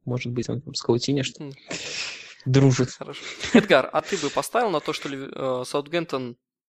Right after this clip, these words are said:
Speaker 2: не забьет в матче с Ливерпулем? По ходу матча. По ходу матча, не перед матчем.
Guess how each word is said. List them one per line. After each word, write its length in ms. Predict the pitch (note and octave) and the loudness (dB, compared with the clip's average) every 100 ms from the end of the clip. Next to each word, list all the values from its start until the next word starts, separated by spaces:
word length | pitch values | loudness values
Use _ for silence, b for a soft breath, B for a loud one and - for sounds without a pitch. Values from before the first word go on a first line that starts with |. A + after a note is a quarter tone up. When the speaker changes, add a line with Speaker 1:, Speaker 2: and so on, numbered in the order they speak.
| _ - | _ -14
Speaker 2:
не 200 | D3 D3 | -8 -2
забьет 380 | D#3 C#3 B2 | 0 0 -4
в 40 | - | -4
матче 240 | A#2+ - B2+ | -6 -6 -10
с 80 | - | -8
Ливерпулем? 540 | B2 B2 - A#2 A#2+ _ _ | -8 -8 -10 -10 -12 _ _
По 100 | - | -8
ходу 280 | C#3 D3 C3 | -2 0 0
матча. 380 | A#2+ A2+ - - _ _ | -2 -4 -6 -10 _ _
По 120 | - | -6
ходу 260 | D#3 C#3+ A#2+ | -4 -4 -4
матча, 320 | A#2 B2+ - | -8 -10 -12
не 140 | C3 A#2+ | -10 -10
перед 260 | A#2+ - | -12 -14
матчем. 300 | - - - | -14 -12 -12